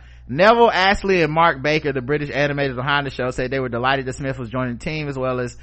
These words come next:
citing the strong legacy of previous Peppa voice actors, including Bird, whom they described as a key part of the success of Peppa Pig. Bird reportedly earned a thousand pounds an hour for her role and also recorded songs for the Peppa Pig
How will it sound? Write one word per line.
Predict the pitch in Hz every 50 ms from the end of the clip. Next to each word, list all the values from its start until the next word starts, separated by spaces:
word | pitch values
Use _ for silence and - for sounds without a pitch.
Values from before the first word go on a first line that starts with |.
| - - - - -
citing | - - 151 156 151 151 139
the | 135 -
strong | - - 156 160 160 151
legacy | 151 147 143 147 143 - 143
of | 135 123
previous | - 156 143 131 131 127 107
Peppa | - 151 135 120 127
voice | 123 120 123 123 127 120 -
actors, | - 123 135 135 - 139 139 135 127
including | 120 113 120 143 127 123 123 117
Bird, | 104 113 117 117 117 117 117 113 - - - - - -
whom | - 190 185 185
they | 175 170
described | 160 - - 151 147 143 139
as | 139 135
a | 143
key | - - 139 135
part | - 135 131 123
of | 120
the | 127
success | 143 - - 120 117 - 123
of |
Peppa | - - 113 110 107
Pig. | 104 - 139 147 143 143 139 - - - - - - - -
Bird | 131 156 175 180 185 185 170 156
reportedly | 185 170 160 156 151 151 127
earned | 123 139 139 139 139 135 131 - -
a | 127 131
thousand | - - 139 143 165 170 170 170 175 165
pounds | - 170 170 165 165 151
an | 143 127 -
hour | - 135 156 170 170 160 143
for | - - 123 127
her | 135 123
role | 123 120 117 117 117 117 117
and | - 123 120
also | 113 127 156 160 - 147
recorded | 139 131 - 160 139 131 127
songs | - - 135 139 139 135
for | -
the | 131 120
Peppa | 131 135 127 123
Pig | - 135 127 120